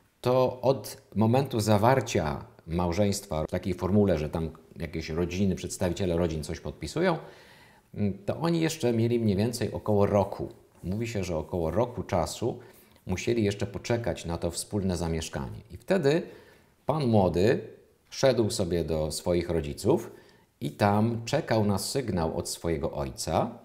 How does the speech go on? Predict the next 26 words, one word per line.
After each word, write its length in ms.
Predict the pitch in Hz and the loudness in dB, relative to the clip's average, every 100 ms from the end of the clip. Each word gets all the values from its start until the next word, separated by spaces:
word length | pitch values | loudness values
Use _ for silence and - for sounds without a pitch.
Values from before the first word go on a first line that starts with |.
| _ - | _ -20
który 720 | - - 135 156 147 143 - | -14 -6 0 2 4 2 0
musiał 380 | - 104 113 120 | -2 -2 2 0
przygotować 720 | - - 95 - 160 117 101 | 0 -2 -2 0 2 2 2
to 160 | - 90 | -4 -2
domostwo, 920 | 90 95 80 76 - - 73 87 117 - - | 2 2 2 -2 -10 -6 -2 -2 -2 -8 -16
w 60 | |
którym 240 | - 85 82 | -4 -2 -2
i 40 | |
tak 260 | - 196 - | 0 -2 -4
już 100 | 87 | -4
mieszkało 640 | 80 76 - 73 73 69 - - _ _ _ _ - | -4 -4 -2 0 0 -2 -6 -20 _ _ _ _ -20
sporo 360 | - 80 73 69 | -6 0 0 0
domowników, 600 | 73 73 80 73 127 180 | -2 -2 -4 -4 -4 -2
musiał 280 | 185 151 117 | 0 2 2
je 100 | 110 | 2
przygotować, 680 | 107 92 - 71 95 - - - - - | 0 0 -2 0 0 -2 -8 -20 -20 -14
być 180 | - - | -12 -10
może 220 | - 85 | -4 0
rozbudować, 720 | 110 113 147 170 160 113 - 71 | 0 0 2 4 4 2 0 -8
może 180 | 69 | -8
coś 200 | - 92 | -2 -2
dobudować, 800 | 78 131 135 135 113 110 101 92 - - - - - | 2 2 2 2 4 4 4 2 -10 -20 -20 -10 -4
jaką, 340 | 87 85 - | -2 -2 0
o 60 | 92 | 0
jakąś 420 | 90 90 90 - | 0 -2 -4 -6
izbę, 460 | 123 123 107 110 | -6 -2 2 2